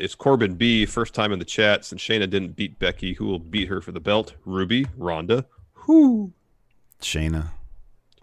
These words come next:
Speaker 1: Either Shayna or Ronda.
Speaker 2: Yeah, either Shayna or Ronda.
Speaker 1: Uh, Reaper, would you rather see M V P manage Ricochet, Ricochet, Cedric, or Lashley?
Speaker 2: Ricochet, Cedric.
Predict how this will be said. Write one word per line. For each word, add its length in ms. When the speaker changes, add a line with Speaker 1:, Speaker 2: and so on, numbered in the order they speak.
Speaker 1:
Either 140
Shayna 340
or 300
Ronda. 400
Speaker 2:
Yeah, 280
either 160
Shayna 340
or 140
Ronda. 400
Speaker 1:
Uh, 340
Reaper, 540
would 140
you 80
rather 180
see 320
M 200
V 160
P 280
manage 380
Ricochet, 640
Ricochet, 480
Cedric, 480
or 100
Lashley? 720
Speaker 2:
Ricochet, 240
Cedric. 640